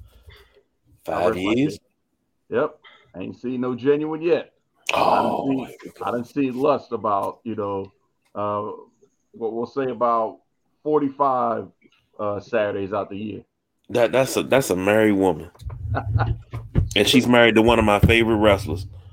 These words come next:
Speaker 1: It's a married woman.
Speaker 2: Wh-, when does that stop you before, Jordan Grace? And you actually was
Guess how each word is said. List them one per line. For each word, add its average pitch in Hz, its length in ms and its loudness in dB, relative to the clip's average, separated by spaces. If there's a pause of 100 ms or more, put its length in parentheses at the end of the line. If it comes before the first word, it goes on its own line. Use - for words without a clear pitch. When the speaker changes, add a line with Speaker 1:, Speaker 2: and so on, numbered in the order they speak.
(520)
Speaker 1:
It's - 140 -16
a 85 80 2
married 98 420 2
woman. 87 320 0 (440)
Speaker 2:
Wh-, 117 180 -6
when 131 140 -4
does 123 120 -8
that 127 160 -4
stop 131 320 -2
you 127 100 -6
before, 123 360 -6
Jordan 98 320 -10
Grace? 95 320 -8 (1800)
And 101 120 -8
you 165 160 2
actually 127 360 -2
was 113 280 -8